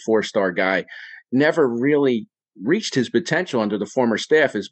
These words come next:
playing really well this year. Olakunle Fatukasi is leading the Big Ten in tackles this year. You know, you didn't see that type of production under the previous coaches. And, you know, some of it was the development, some of it was the buy-in, some of it was the culture. It was a little combination of everything.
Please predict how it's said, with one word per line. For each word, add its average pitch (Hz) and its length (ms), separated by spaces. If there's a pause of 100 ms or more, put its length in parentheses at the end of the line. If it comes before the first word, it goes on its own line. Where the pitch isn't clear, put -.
playing 110 340
really 139 240
well 110 220
this 107 240
year. 110 200
Olakunle 131 560
Fatukasi 131 600
is 98 80
leading 131 400
the 110 80
Big 113 240
Ten 123 220
in 98 100
tackles 127 540
this 95 240
year. 92 180 (340)
You 117 120
know, 110 140 (180)
you 139 100
didn't 165 220
see 190 240
that 123 200
type 127 220
of 117 80
production 117 540
under 98 240
the 92 120
previous 101 480
coaches. 110 460
And, 92 160 (320)
you 165 140
know, 123 340
some 160 240
of 147 140
it 139 120
was 123 180
the 123 100
development, 139 500
some 151 160
of 135 80
it 156 60
was 139 140
the 117 60
buy-in, 113 600
some 123 180
of 123 100
it 120 80
was 117 120
the 107 100
culture. 123 400
It 127 80
was 143 140
a 180 60
little 214 200
combination 147 600
of 85 60
everything. 92 520